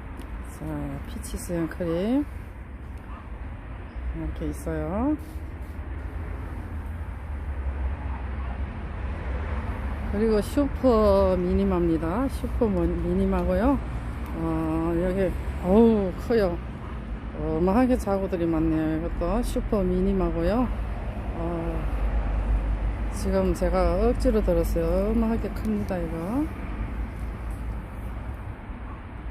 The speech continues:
슈퍼 미니마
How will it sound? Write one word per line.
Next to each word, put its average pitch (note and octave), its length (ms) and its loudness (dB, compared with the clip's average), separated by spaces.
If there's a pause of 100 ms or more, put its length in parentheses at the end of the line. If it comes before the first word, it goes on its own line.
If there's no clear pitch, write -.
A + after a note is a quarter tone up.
(1120)
슈퍼 F#3 560 -2
미니마 E3+ 600 0